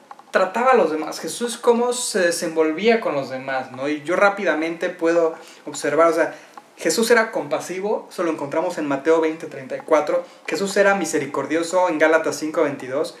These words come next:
Jesús era justo en Colosenses cuatro once. Y Jesús era obediente, en e-, eso lo encontramos en Hebreos cinco ocho. Jesús siempre se comportó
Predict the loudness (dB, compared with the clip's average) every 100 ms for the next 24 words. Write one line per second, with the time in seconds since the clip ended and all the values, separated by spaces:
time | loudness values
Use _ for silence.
0 | -20 -20 -20 _ -4 -2 2 2 2 -2
1 | 2 4 4 -2 -2 -2 -2 -10 -12 -4
2 | 0 2 2 -2 -4 0 0 2 4 4
3 | 0 -4 -6 -6 -16 -8 -4 -2 -4 -2
4 | 4 6 6 4 2 0 0 -2 -6 -6
5 | -6 -6 -4 -2 -2 -2 -2 -2 -4 -4
6 | -6 -4 -2 -2 -2 -4 -6 0 2 2
7 | 0 -8 -10 -18 -20 -20 -20 -10 -4 -2
8 | 0 0 0 0 2 4 2 0 -4 -4
9 | -2 -4 -4 -4 -4